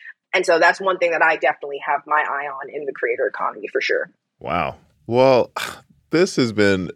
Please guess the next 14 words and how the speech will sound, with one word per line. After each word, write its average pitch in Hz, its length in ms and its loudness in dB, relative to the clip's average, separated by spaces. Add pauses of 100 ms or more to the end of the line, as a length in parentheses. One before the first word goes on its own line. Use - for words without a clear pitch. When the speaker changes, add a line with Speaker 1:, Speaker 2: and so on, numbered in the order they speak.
Speaker 2:
such - 300 4
a 98 60 0
pleasure. 76 540 -6 (160)
Thank 160 280 4
you 165 180 2
so 143 480 2
<laughs> - 40 -20
much, 120 240 2
Annalise 98 380 2
and 87 100 -4
Monica. 87 380 -2
I 85 200 4
really 110 360 4
appreciate 87 680 -2